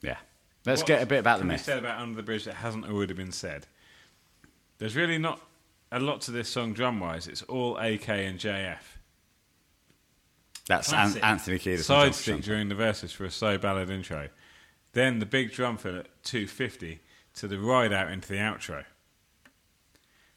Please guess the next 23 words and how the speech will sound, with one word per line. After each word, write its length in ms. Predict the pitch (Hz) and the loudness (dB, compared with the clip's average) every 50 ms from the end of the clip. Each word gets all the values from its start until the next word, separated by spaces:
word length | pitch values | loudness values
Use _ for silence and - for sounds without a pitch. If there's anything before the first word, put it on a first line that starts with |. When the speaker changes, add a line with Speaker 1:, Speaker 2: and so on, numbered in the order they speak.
| _ _ | _ _
Speaker 2:
The 60 | - 104 | -14 -2
bass 300 | - 143 147 143 - - | 2 2 2 2 0 -4
and 100 | 127 - | -4 -2
kick 200 | - 147 - 113 | -4 -4 -2 -2
drum 160 | 123 120 113 | -2 -2 0
pattern 300 | 110 123 110 101 107 104 | 0 0 -2 0 -2 -2
during 240 | 101 113 113 110 107 | -2 0 0 0 -2
the 60 | 104 | -2
second 300 | - - 117 101 110 101 | -2 -2 -2 -2 -4 -2
verse 220 | 107 110 104 - 113 | -2 -2 -2 -4 -6
is 80 | 98 | -6
so 280 | - - - 135 127 123 | -4 0 2 2 2 2
interesting, 500 | 120 117 110 - 107 92 - - 95 92 | 0 -2 -4 -6 -6 -6 -8 -10 -10 -10
and 100 | 80 82 | -8 -8
I 140 | 101 101 104 | -6 -6 -4
never 360 | 107 113 127 131 123 113 113 | -4 -2 0 0 0 0 -2
really 280 | 107 107 110 107 104 98 | -4 -4 -4 -4 -6 -8
caught 380 | - - - 127 120 110 - | -8 -8 -6 -6 -6 -6 -8
it 80 | 92 71 | -10 -10
until 280 | - 87 - - 104 95 | -10 -12 -12 -10 -8 -8
I 80 | 90 | -10
started 360 | 87 - 107 101 95 - 92 | -8 -8 -8 -8 -10 -12 -12
playing 300 | - - 101 95 92 90 | -10 -8 -8 -8 -8 -12